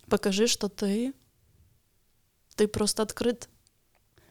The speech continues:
и сделай ты первый шаг. Начни с себя. Я бы сказала так.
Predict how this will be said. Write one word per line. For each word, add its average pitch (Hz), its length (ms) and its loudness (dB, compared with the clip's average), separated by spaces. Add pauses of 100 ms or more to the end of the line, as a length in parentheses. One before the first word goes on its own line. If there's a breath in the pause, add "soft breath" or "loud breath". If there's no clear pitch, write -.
(520 soft breath)
и 202 180 2
сделай 202 320 0
ты 220 180 -4
первый 175 300 -6
шаг. 190 360 -8 (240)
Начни 196 280 0
с - 60 2
себя. 180 300 -4 (1300)
Я 208 80 -8
бы 196 80 -4
сказала 208 420 -10
так. - 280 -20